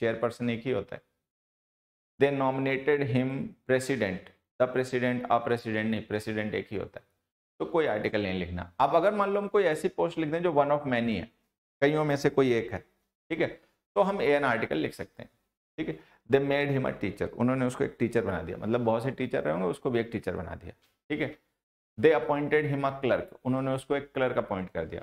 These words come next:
बहुत से clerk होंगे किसी company में, वो भी एक clerk बन गया। तो जो object compliments होते हैं उनको लेकर ध्यान रखना है कि the article तो आएगा नहीं complement के साथ,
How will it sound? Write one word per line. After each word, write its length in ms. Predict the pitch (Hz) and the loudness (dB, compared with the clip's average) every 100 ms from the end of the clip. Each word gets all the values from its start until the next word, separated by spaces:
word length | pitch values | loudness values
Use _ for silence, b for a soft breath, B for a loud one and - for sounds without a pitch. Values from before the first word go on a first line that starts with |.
| - | -2
बहुत 200 | 117 123 | -2 0
से 80 | 131 | 0
clerk 320 | 127 127 127 | 4 4 4
होंगे 220 | 123 160 | 0 0
किसी 240 | 160 143 | -2 -4
company 360 | 143 107 139 139 | -4 -2 -2 -2
में, 100 | 165 | -2
वो 180 | - 113 | 0 0
भी 160 | 107 | 0
एक 120 | 104 - | -2 -2
clerk 220 | 92 90 | -4 -4
बन 160 | 87 85 | -8 -10
गया। 120 | - - _ - - _ _ - | -12 -14 _ -20 -20 _ _ -2
तो 40 | |
जो 120 | 196 254 | 4 6
object 440 | 175 170 233 233 | 6 6 6 6
compliments 560 | 214 185 190 175 165 135 | 2 2 0 0 0 -2
होते 200 | 113 180 | -2 -2
हैं 60 | |
उनको 160 | 156 156 | -2 0
लेकर 240 | - 139 | 0 0
ध्यान 280 | 110 104 95 | 0 0 -2
रखना 180 | 87 92 | -4 -4
है 60 | 90 | -4
कि 100 | 113 | 0
the 200 | 107 123 | 4 6
article 380 | 131 131 135 131 | 4 2 0 0
तो 80 | 143 | 2
आएगा 260 | 104 90 | 2 2
नहीं 140 | 92 90 | 0 -2
complement 500 | 90 87 92 87 87 | -4 -2 -4 -4 -6
के 100 | 92 | -8
साथ, 180 | 90 | -6